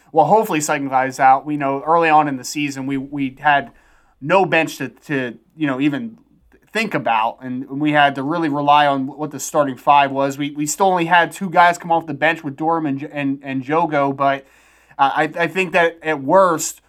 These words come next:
Durham brings us some size off the bench, and it looks like Notre Dame's gonna go a little more small ball, but they have the potential there 'cause Goodwin's on a nice little tear now. Prentice Hub had a nice comeback game.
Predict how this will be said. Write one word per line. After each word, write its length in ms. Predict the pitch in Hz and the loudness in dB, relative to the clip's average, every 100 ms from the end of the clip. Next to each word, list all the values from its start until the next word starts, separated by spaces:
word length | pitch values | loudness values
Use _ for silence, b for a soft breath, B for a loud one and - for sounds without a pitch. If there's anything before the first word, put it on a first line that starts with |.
| _ | _
Durham 340 | - 180 170 147 | 0 4 4 2
brings 260 | 165 175 | -4 -4
us 100 | 156 | -6
some 140 | 151 143 | -6 -6
size 440 | - 165 156 147 | 0 2 4 4
off 180 | 151 147 | 2 0
the 80 | 156 | -4
bench, 420 | 127 151 151 143 | 0 2 2 -4
and 100 | 143 | -4
it 120 | 143 | -4
looks 180 | 151 156 | -6 -2
like 160 | 156 143 | -2 0
Notre 200 | 151 147 | -2 0
Dame's 260 | 151 147 | -2 -2
gonna 160 | 160 156 | -4 -2
go 200 | 151 147 | -2 -2
a 20 | |
little 200 | 147 156 | -2 -2
more 160 | 151 147 | -2 -6
small 400 | - 160 160 160 | -4 4 4 6
ball, 380 | 170 180 214 - | 6 6 4 4
but 320 | 160 165 - _ _ - | 4 4 -8 _ _ -6
they 140 | 160 | 0
have 380 | 160 170 170 156 b b b | 4 4 4 0 b b b
the 100 | - | -10
potential 500 | 147 - 185 247 240 | -8 -2 -2 0 -2
there 240 | 147 151 180 | 2 2 2
'cause 180 | 180 135 | -2 -8
Goodwin's 520 | 160 170 190 190 180 | -6 -4 -2 -2 0
on 120 | 175 | 0
a 60 | 175 | 2
nice 280 | 175 175 | 0 -2
little 160 | 185 165 | -6 -8
tear 320 | 160 170 180 | -2 2 2
now. 340 | 180 180 180 156 | 4 4 4 2
Prentice 460 | - 175 170 165 | -2 -4 -2 -8
Hub 260 | - 175 180 | 4 4 6
had 180 | 170 165 | 2 0
a 60 | |
nice 240 | 170 170 - | -2 -4 -4
comeback 500 | - 170 175 170 170 | -4 0 2 2 0
game. 300 | 180 180 | -6 -6